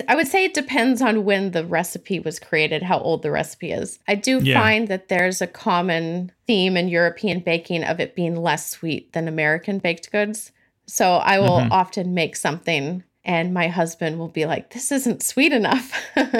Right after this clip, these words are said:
Speaker 1: Um,
Speaker 2: <laughs>
Speaker 1: but I think it's just American preferences that feel that way. <laughs>
Speaker 2: Right, right, right.
Speaker 1: Uh,
Speaker 2: Okay, okay. Ah,
Speaker 1: yeah.
Speaker 2: interesting.
Speaker 1: So, uh, I'd say, yes, generally,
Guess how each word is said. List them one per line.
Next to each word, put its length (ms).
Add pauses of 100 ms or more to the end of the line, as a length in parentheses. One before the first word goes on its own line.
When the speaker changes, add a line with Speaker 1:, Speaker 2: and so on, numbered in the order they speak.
(1080)
Speaker 1:
Um, 420
Speaker 2:
<laughs> 40
Speaker 1:
but 140
I 160
think 360
it's 320
just 560 (880)
American 560
preferences 760
that 200
feel 220
that 180
way. 200 (180)
<laughs> 460
Speaker 2:
Right, 320 (120)
right, 300
right. 160
Speaker 1:
Uh, 180
Speaker 2:
Okay, 160
okay. 280
Ah, 40
Speaker 1:
yeah. 340
Speaker 2:
interesting. 340
Speaker 1:
So, 160
uh, 440
I'd 180
say, 480 (240)
yes, 520 (380)
generally, 960